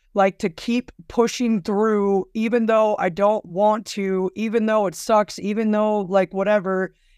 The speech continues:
it has given me the foundation to real consistency in my life. And then,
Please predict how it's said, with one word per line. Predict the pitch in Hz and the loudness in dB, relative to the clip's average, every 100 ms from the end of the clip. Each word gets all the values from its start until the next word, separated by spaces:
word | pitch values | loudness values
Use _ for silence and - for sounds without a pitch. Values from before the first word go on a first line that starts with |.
| _ | _
it | 214 | 0
has | 240 170 | 0 0
given | 247 240 226 | -2 0 -2
me | 220 214 208 - | -2 -2 -4 -4
the | 185 190 | -2 -2
foundation | _ 226 247 254 226 240 233 - 196 196 | _ 0 2 2 0 0 -2 -4 -4 -4
to | 202 | -6
real | 156 165 220 254 | -6 0 0 0
consistency | 247 208 - 233 - 185 165 214 196 | -2 -4 -2 -4 -4 -8 -6 -4 -2
in | 190 | 0
my | 185 180 | 0 2
life. | 190 202 165 160 _ _ _ _ | 2 2 0 -6 _ _ _ _
And | 214 214 | -2 0
then, | 220 214 202 | 2 0 -2